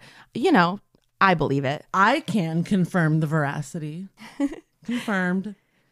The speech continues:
Speaker 1: So some of this stuff is unclear, like the commune thing. I don't actually know if that part's true, but, uh, it seems pretty likely that this Krishna Venta guy basically was like, "Hey, build this cross." And they were like, "Dope, I'll do that."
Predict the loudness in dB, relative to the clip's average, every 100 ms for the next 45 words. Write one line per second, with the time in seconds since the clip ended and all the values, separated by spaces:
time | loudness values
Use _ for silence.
0 | _ -10 2 4 4 4 4 4 4 2
1 | 4 4 4 4 4 6 6 6 4 0
2 | 4 4 6 6 6 4 4 4 4 4
3 | 4 4 4 2 2 0 2 4 2 -2
4 | 0 0 0 -4 2 4 4 2 2 2
5 | 2 0 0 0 0 -2 -6 -10 -4 0
6 | 0 -2 -2 2 4 4 4 2 2 2
7 | 0 -2 -4 -8 -16 _ _ -14 -6 -4
8 | 0 4 4 4 4 4 0 0 2 2
9 | 0 -4 -8 -10 -14 -4 -2 0 2 2
10 | 4 0 0 0 2 0 0 -4 2 2
11 | 4 2 0 -4 -12 -4 -4 -4 -2 -2
12 | 0 -4 -10 -14